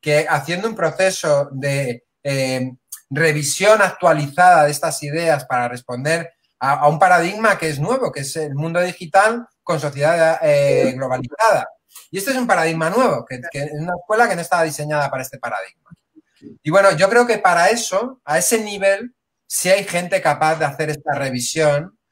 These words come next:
¿eh? Y de transformar la idea de lo que tiene que ser educar hoy en día y, por lo tanto,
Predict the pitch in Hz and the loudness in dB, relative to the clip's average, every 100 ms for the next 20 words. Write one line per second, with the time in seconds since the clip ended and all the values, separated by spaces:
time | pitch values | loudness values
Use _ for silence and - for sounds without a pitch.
0 | _ _ 127 156 190 139 135 131 139 127 | _ _ -4 -4 -2 -2 -2 -2 -2 -2
1 | 143 143 147 151 156 147 147 156 147 131 | -4 0 2 2 2 2 4 4 4 0
2 | 127 135 139 135 147 139 135 131 135 139 | -4 -4 -6 -4 -4 -4 -4 -2 -2 0
3 | 139 139 147 165 139 123 127 131 131 147 | -2 -2 -4 -2 -2 -2 -2 -2 2 0